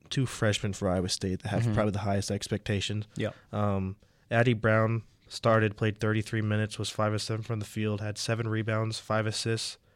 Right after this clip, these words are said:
Speaker 1: eleven points, but she did have five turnovers.
Speaker 2: Mm.
Speaker 1: Really concerning. Um, it does go into account that Iowa State did not have a primary ball handler
Speaker 2: Yep.
Speaker 1: coming into this game. Uh, the biggest news for Iowa State fans in this season was the fact that Emily Ryan is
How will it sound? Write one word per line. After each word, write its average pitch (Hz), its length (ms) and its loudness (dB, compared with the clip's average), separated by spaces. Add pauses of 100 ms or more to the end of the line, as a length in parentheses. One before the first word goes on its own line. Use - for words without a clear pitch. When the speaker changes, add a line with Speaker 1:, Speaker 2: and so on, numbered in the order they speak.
(120)
Speaker 1:
eleven 110 280 0
points, 113 520 -2
but 117 120 -6
she 107 80 -4
did 107 160 -2
have 107 160 2
five 110 300 0
turnovers. 123 540 0 (180)
Speaker 2:
Mm. 110 260 0 (600)
Speaker 1:
Really 135 200 6
concerning. 127 600 2
Um, 113 380 0
it 123 80 0
does 139 380 2 (240)
go 127 100 2
into 117 160 2
account 110 380 0
that 104 160 2
Iowa 110 180 4
State 107 200 -2
did 104 100 -2
not 107 100 2
have 107 140 2
a 104 60 0
primary 110 460 2
ball 107 260 2
handler 107 420 0 (420)
Speaker 2:
Yep. - 160 -6
Speaker 1:
coming 110 200 2
into 104 120 4
this 104 160 2
game. 107 380 0
Uh, 104 200 0
the 101 120 -2
biggest 110 340 0
news 107 180 2
for - 120 -2
Iowa 110 160 2
State - 280 -2
fans 104 400 -2
in 120 120 -4
this 107 140 -2
season 107 280 0
was 101 140 -2
the - 60 -10
fact 110 280 -2
that 104 240 0
Emily 110 240 0
Ryan 110 400 2
is 104 260 -4